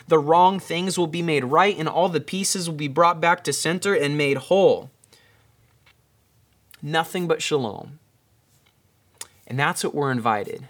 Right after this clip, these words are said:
to be a part of, even here and now. Let's pray. God, we thank you for this season. We thank you for the advent of your son, Jesus, and with him, all the things that he brought,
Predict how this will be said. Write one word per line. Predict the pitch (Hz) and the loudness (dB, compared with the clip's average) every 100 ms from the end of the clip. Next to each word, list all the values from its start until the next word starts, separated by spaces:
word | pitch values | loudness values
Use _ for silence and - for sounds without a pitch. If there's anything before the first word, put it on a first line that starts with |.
| - | -12
to | 127 | -6
be | 113 | -4
a | 107 | -4
part | - 90 87 | -4 -8 -8
of, | - - _ _ _ _ _ | -12 -16 _ _ _ _ _
even | 131 131 123 | -8 -4 -4
here | 117 127 123 117 110 113 - _ _ | -4 -6 -2 2 2 0 -10 _ _
and | 101 95 | -14 -12
now. | 71 53 - - _ _ _ _ _ _ _ _ _ - | -12 -16 -20 -20 _ _ _ _ _ _ _ _ _ -8
Let's | 110 | -8
pray. | - 92 - 131 _ _ _ _ _ _ _ _ _ _ _ _ _ _ _ _ _ _ _ _ - | -6 -8 -10 -16 _ _ _ _ _ _ _ _ _ _ _ _ _ _ _ _ _ _ _ _ -4
God, | 120 110 | 0 0
we | 127 143 | 0 -2
thank | 156 151 | 0 0
you | 165 | -4
for | 156 160 | -6 -2
this | 135 | -2
season. | - 127 123 113 117 - - _ _ _ _ _ _ _ - - | 0 -2 -2 -6 -10 -16 -20 _ _ _ _ _ _ _ -18 -10
We | |
thank | 139 160 160 | -2 0 0
you | 175 | -6
for | - 143 | -2 0
the | 120 - | 0 0
advent | 135 156 151 160 160 156 | 2 2 2 -4 -4 -8
of | - 131 | -8 -6
your | 127 | -6
son, | - 127 123 | -4 -4 -4
Jesus, | 117 120 120 117 110 - - - - | -6 -6 -4 -4 -6 -8 -18 -20 -18
and | 110 127 | -8 -2
with | 143 160 156 | 0 0 -2
him, | 139 127 | -2 -2
all | - 131 160 | -2 0 0
the | 139 | -2
things | - 135 143 | -8 -8 -6
that | 135 120 | -8 -8
he | |
brought, | 104 110 104 87 | -6 -2 0 -2